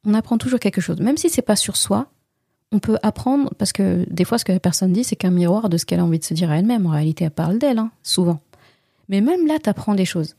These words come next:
Pourquoi est-ce que c'est à toi qu'elle l'a dit ? Pourquoi elle l'a pas dit à quelqu'un d'autre ? Parfois, les haters, les gens qui, qui nous aiment pas, et cetera et tout,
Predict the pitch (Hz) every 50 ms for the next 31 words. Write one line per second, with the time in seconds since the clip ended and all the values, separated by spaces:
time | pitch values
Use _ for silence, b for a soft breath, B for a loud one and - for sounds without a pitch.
0 | _ _ _ - 254 - - 339 311 - - 202 - 190 175 165 - 208 196 185
1 | - 185 170 170 170 156 160 170 160 - _ _ _ _ - _ _ - - -
2 | 311 302 240 - 190 185 170 190 175 - 185 - - 180 165 - - - - -
3 | _ _ _ _ _ _ - 196 175 - - 285 294 247 202 170 160 196 202 196
4 | - 208 202 202 196 185 - - - _ _ _ - 180 185 185 202 202 - -
5 | - 185 175 170 165 - - 190 185 175 185 180 180 180 190 196 190 185 - -
6 | 190 - 185 175 175 175 - - 294 320